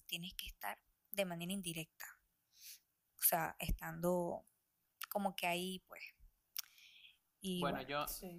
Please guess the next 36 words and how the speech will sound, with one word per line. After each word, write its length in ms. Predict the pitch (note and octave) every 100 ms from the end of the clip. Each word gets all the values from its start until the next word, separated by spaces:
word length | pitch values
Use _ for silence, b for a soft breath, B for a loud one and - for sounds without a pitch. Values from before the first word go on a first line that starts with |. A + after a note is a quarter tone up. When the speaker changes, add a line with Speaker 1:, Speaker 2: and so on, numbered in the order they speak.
| -
Speaker 3:
Y 60 | G3
Eduardo, 260 | F#3+ G3 G#3
Speaker 1:
para 120 | G#3
Speaker 2:
yo 60 | G#3
Speaker 1:
mí 40 | F3
Speaker 3:
¿tú? 60 | E3
Speaker 1:
es 20 |
como 220 | F#3+ A3
el 80 | G#3+
tiempo 220 | G#3 G3
de 80 | A#3
calidad. 500 | - F#3+ F3 E3 - _ _ _ _ _ _ _ _ _ _ - _ - A3
Speaker 3:
Ujú. 100 | G3+
Speaker 2:
yo 180 | C#3+ D3
me 140 | E3
voy 200 | F3 F3
más 460 | F3 F3 D#3 D3 D#3
es 200 | C#3 C3 -
por, 720 | - C#3 C#3 B2+ A#2+ A#2+ A#2 _ _ _ _ _
por 160 | B2+ B2
el 120 | A#2
ambiente. 520 | A#2 A#2+ A#2 A2 - _ _ _ _ _ _
O 40 | -
sea, 120 | A#2+
yo 80 | A#2+
me 100 | C3+
voy 140 | C#3
más 200 | C#3 C3+
por, 440 | - C3+ C3 B2+ -
por 180 | A#2+ A#2
el 120 | A#2
lugar, 400 | A#2 A#2 A#2 - _ _ _
o 40 |
sea, 140 | - B2
como 200 | A#2+ A#2
que 260 | A#2 A#2